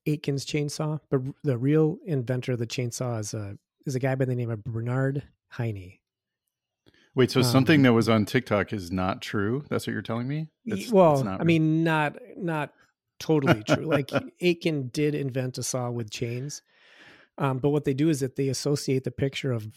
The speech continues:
Speaker 1: Heine's chainsaw with Aitken's chainsaw.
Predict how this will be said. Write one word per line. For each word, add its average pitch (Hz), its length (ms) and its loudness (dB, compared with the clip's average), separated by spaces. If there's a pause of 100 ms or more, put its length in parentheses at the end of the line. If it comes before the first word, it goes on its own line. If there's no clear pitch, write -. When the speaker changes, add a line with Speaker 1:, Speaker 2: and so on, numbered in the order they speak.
(180)
Speaker 1:
Heine's 135 640 0 (140)
chainsaw 143 580 -2 (220)
with 131 540 0 (420)
Aitken's 127 320 0
chainsaw. 113 460 -10